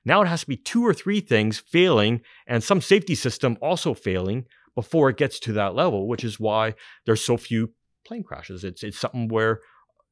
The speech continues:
there's a lot of redundancy and safety built into it, but it doesn't mean sometimes something doesn't happen.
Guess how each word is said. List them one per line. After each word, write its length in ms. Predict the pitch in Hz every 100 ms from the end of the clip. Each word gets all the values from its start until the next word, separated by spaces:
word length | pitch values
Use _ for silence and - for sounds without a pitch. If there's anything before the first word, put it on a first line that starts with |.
| _ -
there's 200 | 117 110
a 40 |
lot 180 | 107 131
of 60 | 120
redundancy 600 | 107 107 135 147 - 107
and 100 | 98
safety 300 | 127 - 104
built 300 | 110 104 -
into 320 | 160 120 87
it, 140 | 92 _ _ _ _ _ _ _ _
but 120 | 123
it 80 | 117
doesn't 220 | 160 156
mean 120 | 156
sometimes 400 | - 156 139 139
something 180 | 143 127
doesn't 240 | 123 113 101
happen. 420 | 156 - 90